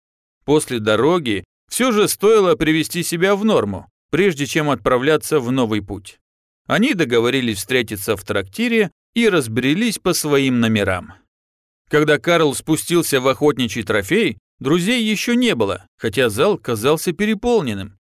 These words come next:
За каждым столиком сидела компания,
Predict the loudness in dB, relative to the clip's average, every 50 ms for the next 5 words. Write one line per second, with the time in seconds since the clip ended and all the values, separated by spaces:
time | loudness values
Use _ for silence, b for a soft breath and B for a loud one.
0 | _ _ -6 -4 -4 -2 0 2 2 2 2 0 -2 -2 -2 -4 -6 -6 -2 0
1 | 0 0 0 0 0 -2 -2 -2 -2 -4 -4 -4 0 2 2 2 2 2 0 0
2 | -2 -2 0 0 0 0 0 0 -2 -6 -10 -12 -16